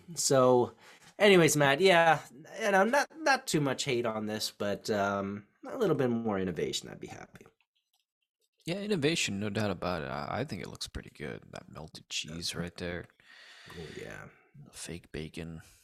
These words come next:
Speaker 2: And then, um, <laughs> yeah, that doesn't quite look like a tortilla.
Speaker 1: Yeah.
Speaker 2: But,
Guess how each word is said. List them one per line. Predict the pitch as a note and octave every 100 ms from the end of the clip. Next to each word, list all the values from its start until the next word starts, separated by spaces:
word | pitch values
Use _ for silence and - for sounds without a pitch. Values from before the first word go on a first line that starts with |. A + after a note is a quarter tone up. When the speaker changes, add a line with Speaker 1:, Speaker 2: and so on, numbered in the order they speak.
| _ - -
Speaker 2:
And | D2+ D#2+ E2
then, | D2
um, | D2 - B2 _ _ - -
<laughs> | - - - - - -
yeah, | G2+
that | F#2
doesn't | A#2+ D#3 D#3+ G2+
quite | - A#2+ G2
look | G#2+
like | F2+ F2+
a | -
tortilla. | E2 C2+ - G2 D#2 G#1+ - _ _ _ _ _ - - - -
Speaker 1:
Yeah. | - D2+
Speaker 2:
But, | D2+